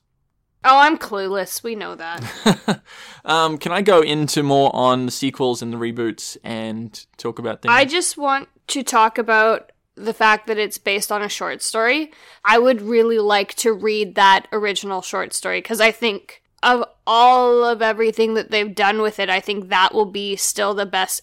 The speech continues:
Speaker 1: essence of this story, is the original.
Speaker 2: I'm, I'm usually of that mind as well. I haven't read this short story. I think short stories are adapted into films a hell of a lot better than novels,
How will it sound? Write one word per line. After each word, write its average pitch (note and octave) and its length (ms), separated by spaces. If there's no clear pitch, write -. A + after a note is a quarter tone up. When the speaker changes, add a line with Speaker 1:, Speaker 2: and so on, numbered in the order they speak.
Speaker 1:
essence F#3+ 560
of F3+ 220
this F3+ 180
story, F#3 680
is - 220
the F#3 140
original. F3 580
Speaker 2:
I'm, D#3+ 280
I'm D#3+ 160
usually C3+ 280
of A#2 120
that A#2+ 140
mind G#2+ 260
as G#2+ 140
well. G2+ 360
I A#2 120
haven't A#2+ 260
read G#2+ 180
this G#2 120
short - 220
story. G#2+ 240
I C3+ 60
think F#3 200
short D3+ 240
stories B2+ 560
are A#2+ 280
adapted A#2 460
into A#2+ 200
films A#2 380
a A#2 40
hell B2 200
of A#2 100
a B2 40
lot A2 180
better A2 200
than A2+ 200
novels, A2 480